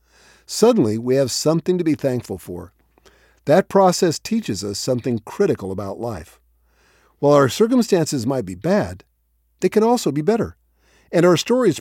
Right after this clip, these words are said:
prove it to us again and again. Gratitude keeps us positive, optimistic, and able to keep coming back for more when life throws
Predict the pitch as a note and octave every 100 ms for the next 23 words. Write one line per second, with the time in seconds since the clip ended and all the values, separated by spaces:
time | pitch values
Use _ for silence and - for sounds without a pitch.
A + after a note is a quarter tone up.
0 | - - D4 E3 B2+ A#2 - G#2 B2+ D3
1 | D3 A2 C#3+ A2 D2 _ _ _ _ _
2 | _ - A#2 D3+ G3+ - A3+ - E3+ D3
3 | D3+ - - - B2+ C3 G#2 - - _
4 | _ _ _ _ C3 - C#3+ D3 E3 -
5 | - - _ _ _ _ - B2+ C#3+ G3
6 | G3 - D#3+ - D#3 E3 E3 C3 A2 -
7 | A#2 B2+ F#3+ C3+ G2 - _ _ - C3+
8 | C#3+ C#3+ A#2+ C3+ C3